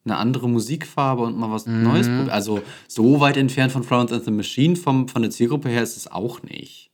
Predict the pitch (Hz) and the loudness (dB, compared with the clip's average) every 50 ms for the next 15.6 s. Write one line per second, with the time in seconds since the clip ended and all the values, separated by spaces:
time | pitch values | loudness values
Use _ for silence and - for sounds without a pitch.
0 | _ _ _ _ - 123 127 131 139 147 147 110 139 151 165 160 156 - 156 151 | _ _ _ _ -6 -4 0 0 2 2 2 0 -2 -4 -4 -6 -8 -2 0 0
1 | 151 151 - - 127 127 131 127 127 123 117 - - - 110 107 117 123 123 123 | 0 0 -2 -4 -2 0 0 2 2 0 -2 -4 -10 -8 -4 -2 -2 -2 -2 -4
2 | 117 - - - - - 123 - - 135 135 - - 127 131 135 165 156 - 160 | -4 -6 -10 -12 -10 -10 -10 -8 -6 -6 -4 -2 -2 -2 -2 -2 -4 -2 0 -2
3 | 156 160 - 156 139 147 147 - - 131 135 131 127 120 117 131 143 143 - - | -2 0 0 0 2 2 0 0 0 0 2 2 2 0 2 0 0 0 0 -2
4 | 123 117 107 110 117 - - 135 131 127 131 123 120 - 131 123 113 123 120 - | -2 -2 -2 -2 -2 -2 0 0 0 0 0 -4 -2 -2 -2 -2 0 -2 -2 -4
5 | - - - - - 135 143 151 143 - - - 120 120 123 131 135 135 - - | -8 -12 -12 -8 -8 -4 -2 -2 -2 -2 -2 -4 -4 -2 0 0 -2 -2 -4 -4
6 | - 123 117 117 - - _ _ - - - - - - _ _ _ _ _ _ | -2 -2 -2 -2 -2 -6 _ _ -16 -14 -14 -18 -20 -20 _ _ _ _ _ _
7 | _ _ - - 131 - - 135 131 131 - - - 127 131 135 - - 135 131 | _ _ -8 -6 -6 -2 -2 -2 -2 -2 -6 -10 -8 -6 -6 -6 -4 -2 -2 -2
8 | 127 - - - - _ _ - - - - - _ _ _ _ _ _ _ _ | -2 -2 -8 -16 -20 _ _ -20 -20 -20 -20 -20 _ _ _ _ _ _ _ _
9 | _ _ _ _ _ _ _ _ _ - 131 131 135 127 120 - - 131 131 123 | _ _ _ _ _ _ _ _ _ -8 -6 -4 -2 -4 -4 -4 -4 -4 -4 -4
10 | 127 127 139 135 - - 127 120 - - - - _ - 135 - - 110 - - | -2 -2 -2 -4 -4 -6 -10 -10 -10 -12 -14 -14 _ -8 -8 -8 -8 -10 -8 -8
11 | 117 - - 131 139 135 - - - 117 113 117 110 110 - - 147 - - 139 | -8 -4 -2 -2 -2 -2 -2 -4 -6 -4 -4 -4 -4 -4 -4 -6 -6 -4 -2 0
12 | 135 135 135 135 135 - - - - _ - - 143 156 180 175 - 170 151 151 | 0 2 0 -2 -4 -6 -12 -14 -16 _ -14 -6 -4 -4 -4 -4 -4 -4 -4 -2
13 | 143 151 151 - - 143 - - - 139 135 123 113 127 139 143 135 139 - - | -4 -4 -6 -4 -8 -10 -10 -8 -8 -4 -2 -2 -2 -2 -2 -4 -4 -4 -4 -6
14 | 135 131 139 143 143 143 139 139 139 151 165 - 139 131 123 123 127 - 147 139 | -4 -2 -2 -2 -2 -4 -4 -6 -6 -8 -8 -6 -4 -2 -2 -2 -4 -6 -10 -8
15 | - 202 196 - - - 107 107 - - - | -8 -8 -8 -10 -14 -16 -16 -14 -14 -16 -16